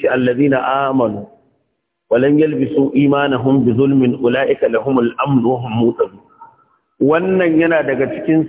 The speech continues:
sirrin da ya sa Allah subhanahu wa ta'ala ya zaunar da ƙasar Saudiya lafiya ta harkar tsaro.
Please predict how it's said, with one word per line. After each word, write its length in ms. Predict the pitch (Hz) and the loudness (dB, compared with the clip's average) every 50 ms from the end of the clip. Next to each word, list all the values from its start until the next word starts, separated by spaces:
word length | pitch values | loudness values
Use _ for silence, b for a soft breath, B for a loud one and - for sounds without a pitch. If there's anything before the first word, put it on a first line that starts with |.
| - | -4
sirrin 400 | - - 170 170 165 165 160 131 - - _ _ _ _ _ _ _ _ _ _ - - - - - - - - _ - - | -6 -4 -2 0 0 0 0 -2 -6 -10 _ _ _ _ _ _ _ _ _ _ -4 -4 -4 -6 -8 -10 -14 -16 _ -6 -2
da 80 | 110 | 0
ya 160 | 123 139 151 160 147 | 0 0 0 0 0
sa 160 | 156 156 - - 156 | -2 -2 0 0 0
Allah 160 | 156 156 147 - - | 0 0 0 -2 -2
subhanahu 480 | 131 123 123 123 139 139 139 135 127 | -4 -2 -2 0 0 0 0 0 0
wa 140 | 127 131 131 | 0 0 0
ta'ala 320 | 131 - 113 127 131 127 131 | 0 0 0 0 2 2 0
ya 80 | 131 | 0
zaunar 240 | 127 131 131 135 139 131 123 | 0 0 0 0 0 0 -2
da 60 | 120 | -2
ƙasar 320 | - - 120 117 127 120 - | -4 -4 -6 -6 -6 -4 -2
Saudiya 400 | - 113 110 113 127 127 120 113 | 0 0 2 2 2 2 2 2
lafiya 400 | 117 117 120 117 117 117 113 - | 0 0 -2 0 0 -2 -2 -2
ta 80 | - | -4
harkar 320 | 113 117 120 113 - - - _ | -6 -6 -6 -4 -6 -6 -6 _
tsaro. 240 | - 107 98 104 104 | -6 -6 -4 -4 -4